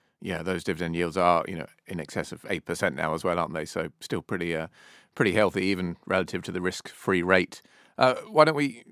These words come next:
conclude with a couple more bits on, you know, some of the, uh, general insurance, personal insurance lines, uh, which have attracted some headlines. Uh, Aviva every quarter, every, you know, half year seems to get, uh, you know, general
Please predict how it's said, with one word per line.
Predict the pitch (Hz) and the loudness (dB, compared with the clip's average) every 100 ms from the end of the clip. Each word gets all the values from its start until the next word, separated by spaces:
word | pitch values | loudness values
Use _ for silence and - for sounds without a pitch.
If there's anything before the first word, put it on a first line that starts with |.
| - _ _ | -20 _ _
conclude | - 139 165 151 | -6 2 6 8
with | 127 | 6
a | 120 | 6
couple | 131 127 | 6 6
more | 120 117 | 4 6
bits | 117 110 - | 4 2 2
on, | 117 104 95 | 4 2 0
you | 90 92 | -8 -6
know, | 98 | -2
some | 117 107 | 0 2
of | 104 | 2
the, | 101 92 | 0 -4
uh, | 95 92 90 90 85 | -2 -2 -2 -4 -6
general | - 120 107 101 | 0 0 2 0
insurance, | 95 107 101 92 | 0 2 0 0
personal | - 110 95 95 | -2 0 0 -2
insurance | 92 107 95 80 | -2 0 0 0
lines, | 95 90 90 90 - | 0 2 2 -4 -8
uh, | 90 90 87 | -2 0 0
which | 87 - | -2 -4
have | 98 | 0
attracted | 127 101 98 | 0 0 -2
some | 98 | -4
headlines. | 90 104 95 95 92 90 - - - - - _ _ | 2 2 4 2 2 -2 -8 -18 -20 -20 -20 _ _
Uh, | 120 117 117 | 4 6 6
Aviva | 113 151 120 107 | 8 6 8 8
every | 107 104 104 | 8 6 4
quarter, | 113 101 101 | 4 4 4
every, | 92 90 95 - - _ _ - | 2 2 -2 -6 -12 _ _ -8
you | 82 | -6
know, | 78 | -2
half | 92 87 | 0 0
year | 92 | -2
seems | - 98 87 | 0 -2 -2
to | - | -2
get, | 85 - | -4 -2
uh, | 85 85 85 85 - _ _ - | -2 0 -2 -6 -8 _ _ -12
you | |
know, | 80 80 | -10 -6
general | 98 87 82 82 | -2 -2 -2 -6